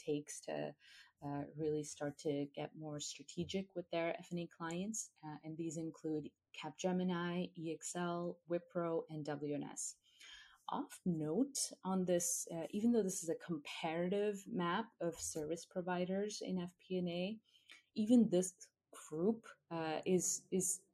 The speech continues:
experiencing some co-opetition, right? And there's partnerships within, uh, these companies to tackle, uh, the holistic needs of some of their clients. So i-, it's certainly an interesting space to watch that we're looking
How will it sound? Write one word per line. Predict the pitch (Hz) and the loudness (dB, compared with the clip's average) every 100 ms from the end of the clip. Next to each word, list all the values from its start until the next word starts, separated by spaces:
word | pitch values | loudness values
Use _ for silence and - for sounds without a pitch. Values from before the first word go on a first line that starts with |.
| _ _ | _ _
experiencing | 190 - 220 196 190 190 185 | -6 4 6 8 6 6 2
some | 180 180 180 | 4 0 0
co-opetition, | - 202 190 175 170 180 - 175 - 151 143 | 2 6 6 4 0 -6 -2 -2 0 0 0
right? | 147 156 | 2 0
And | 165 | 0
there's | 160 151 | 0 -2
partnerships | - 165 160 170 - 160 - | 0 -2 0 -2 -2 -4 -4
within, | 160 156 147 170 180 180 180 - - - - - | -4 -4 0 4 6 6 4 -4 -18 -18 -18 -4
uh, | 156 151 151 147 | 2 4 4 2
these | 170 160 | 2 0
companies | - 185 190 190 160 151 - | 0 2 2 2 0 0 0
to | 165 | 0
tackle, | 151 - 156 160 165 151 147 - | 0 0 -4 -2 0 2 2 0
uh, | 160 - | -6 -6
the | 165 - | -4 0
holistic | 160 165 180 - 175 180 | 2 2 2 0 -2 -2
needs | 160 160 156 | -2 -2 0
of | 151 151 | 0 0
some | 165 156 | -4 -6
of | 151 - | -8 -6
their | 147 147 147 - | -4 -4 -8 -10
clients. | 165 165 151 - - | -8 -6 -6 -6 -2
So | 156 147 151 - | 0 2 2 2
i-, | 165 156 165 | 0 2 0
it's | 170 - - | -2 -4 -2
certainly | 175 175 175 165 | 0 0 0 -2
an | 156 - | -6 -10
interesting | 143 160 - 170 160 | -10 -6 -4 -4 -4
space | - 165 156 - | -2 0 0 -2
to | 156 | -2
watch | 147 156 208 - 160 | -2 -4 -4 -8 -6
that | 151 | -2
we're | 156 156 | 0 2
looking | 151 151 160 | 0 0 -4